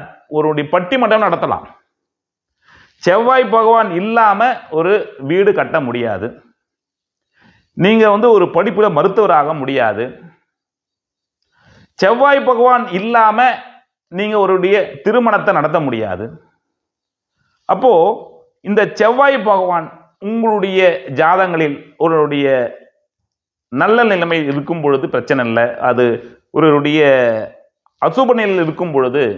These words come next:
அது வந்து ஒரு பிரச்சனைக்குரிய ஒரு சூழலை உண்டாக்கிடும். இந்த கடனை, நோய் பிளஸ் எதிரியை கொடுக்கக்கூடியதுல முக்கிய பங்கு வகிக்குது யாரான்னா அந்த செவ்வாய் பகவான்.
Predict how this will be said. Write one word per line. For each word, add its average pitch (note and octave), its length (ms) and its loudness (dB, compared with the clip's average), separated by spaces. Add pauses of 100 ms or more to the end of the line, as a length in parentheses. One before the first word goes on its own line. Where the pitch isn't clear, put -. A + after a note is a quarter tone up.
(540)
அது C#3 200 2
வந்து F3 160 2
ஒரு D3 120 4
பிரச்சனைக்குரிய G3 720 -2
ஒரு D3 120 2
சூழலை D3 320 -2
உண்டாக்கிடும். G#2+ 640 -6 (320)
இந்த G#2+ 120 0 (240)
கடனை, G3+ 340 0 (540)
நோய் E3 320 0 (1400)
பிளஸ் C#3+ 220 2
எதிரியை E3+ 300 2
கொடுக்கக்கூடியதுல C3+ 640 0 (180)
முக்கிய G#3 280 0 (120)
பங்கு F3+ 240 0
வகிக்குது D3 460 0
யாரான்னா C3 360 -2
அந்த B2+ 140 -4
செவ்வாய் G#2+ 340 -4
பகவான். F2+ 300 -12